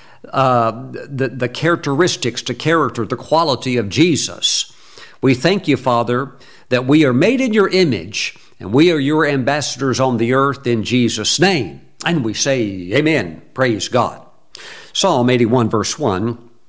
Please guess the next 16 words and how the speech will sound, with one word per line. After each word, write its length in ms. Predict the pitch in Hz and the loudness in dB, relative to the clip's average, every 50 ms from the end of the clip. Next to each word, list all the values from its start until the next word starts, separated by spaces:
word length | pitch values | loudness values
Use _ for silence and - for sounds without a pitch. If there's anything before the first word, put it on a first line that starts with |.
| - - - - - - - - - - - - - | -20 -20 -20 -20 -20 -20 -20 -20 -20 -20 -20 -18 -10
"Sing 260 | - - - 294 277 254 | -2 2 2 4 4 4
aloud 520 | 180 151 165 180 196 160 117 113 143 131 | 2 2 2 2 2 2 2 2 0 -2
to 80 | 143 120 | -2 0
God 240 | 120 135 139 135 | 0 2 2 2
our 220 | 120 113 110 101 107 | 2 0 0 -2 -2
strength, 480 | - - - - 120 101 104 104 - | -4 -4 -2 0 0 0 0 -2 -2
make 180 | 120 123 123 - | -2 0 0 0
a 40 | 110 | 0
joyful 420 | 92 117 127 131 123 127 - 104 | 0 2 2 2 0 -2 -4 -6
shout 440 | - - - 135 120 104 101 - - | -4 -2 0 0 0 0 -2 -6 -10
to 60 | - 117 | -10 -8
the 120 | 107 107 | -6 -2
God 280 | 98 120 117 117 110 104 | 0 0 2 2 0 -2
of 140 | 95 87 | -6 -10
Jacob." 560 | 92 - 123 123 117 - - 87 - - - - - - - - - - - - - - | -6 -2 -2 -2 -2 -2 -6 -10 -12 -12 -16 -20 -20 -20 -20 -20 -20 -20 -20 -20 -16 -6
God 540 | 95 107 127 135 156 165 170 170 - - - | 0 2 2 4 2 0 -2 -6 -10 -12 -16